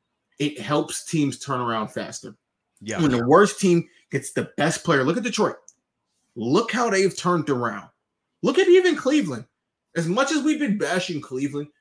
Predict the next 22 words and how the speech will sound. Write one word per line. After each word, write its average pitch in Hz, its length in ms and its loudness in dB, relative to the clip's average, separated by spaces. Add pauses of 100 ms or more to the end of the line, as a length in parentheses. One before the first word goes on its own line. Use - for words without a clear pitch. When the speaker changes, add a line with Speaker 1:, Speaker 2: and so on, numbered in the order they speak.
(120)
Speaker 1:
Cleveland 269 320 0
has 233 140 0
been 180 200 -2
a 147 120 -2
very 127 560 -2
comparable 131 540 -6
team 143 280 -6
the 110 100 -4
last 110 360 -8
few 123 260 -8
years 117 460 -4 (140)
than 127 120 -2
they 147 80 -2
have 165 180 0
Speaker 2:
Mm-hmm. 113 260 -8
Speaker 1:
ever 147 220 0
been 135 300 -2
within 123 300 -6
the 113 80 -6
last 110 320 -6
few 110 160 -8
decades. - 680 -14